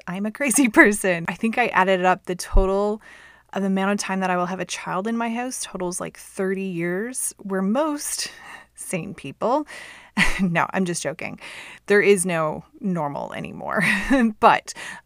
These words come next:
a lot of people decide to have, you know, the children back to back so that their children aren't around forever. But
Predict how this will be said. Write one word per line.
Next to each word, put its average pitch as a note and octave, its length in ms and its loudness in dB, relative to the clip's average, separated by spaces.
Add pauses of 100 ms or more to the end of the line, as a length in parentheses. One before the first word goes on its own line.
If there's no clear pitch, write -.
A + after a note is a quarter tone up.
a G3 60 -4
lot G3 380 0
of C4+ 360 -4 (260)
people F3+ 440 -4
decide G3 420 -6
to F#3 60 -6
have, F3 220 -2
you G#3 80 -4
know, D#3+ 120 -4
the F#3+ 120 -4
children F3 400 -4
back - 220 -4
to - 100 -8
back C#4+ 280 2
so - 140 -8
that G#3+ 140 -4
their A3 100 -4
children G3+ 480 -2
aren't F3+ 220 -4
around E3 480 -2 (100)
forever. - 680 -8 (120)
But - 380 -2